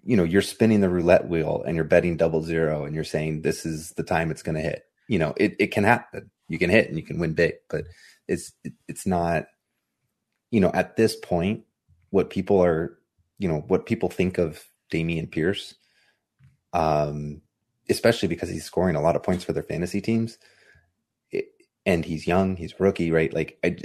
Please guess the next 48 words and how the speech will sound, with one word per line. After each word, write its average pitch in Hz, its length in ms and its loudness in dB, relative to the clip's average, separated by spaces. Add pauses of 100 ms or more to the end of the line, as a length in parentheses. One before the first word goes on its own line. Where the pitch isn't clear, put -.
it - 100 4
just, - 280 -6 (560)
I - 40 -2
think 104 140 2
the - 80 4
hype's - 480 -2 (260)
at 85 120 0
a 87 60 2
level 85 500 2
where, 78 500 0 (1500)
you 135 160 -2
know, 78 180 -2
I 95 160 0
feel 92 480 2 (760)
really 107 260 6
comfortable 95 420 4
just 82 320 -6
pivoting 85 380 2
off 82 340 2
to, 80 420 -4 (320)
you 101 80 2
know, 98 80 4
say, 113 260 6
like, 95 420 2
a, 85 300 4 (180)
a 90 120 0
young 87 300 2
wide 78 160 -2
receiver, 73 340 -6
right? 78 220 0
Like, 82 160 -4
we're, 90 240 0
we're 90 100 -4
gonna 87 160 0
get 87 120 2
on 87 100 0
Chris 92 220 -2
Olave. 85 340 4
I 85 80 -2
don't 82 180 -2
know 85 120 -2
if 80 100 -10
you 78 60 -16
could 80 120 -8
get - 120 -4
that - 180 -10
done, 107 240 2
but 80 180 -2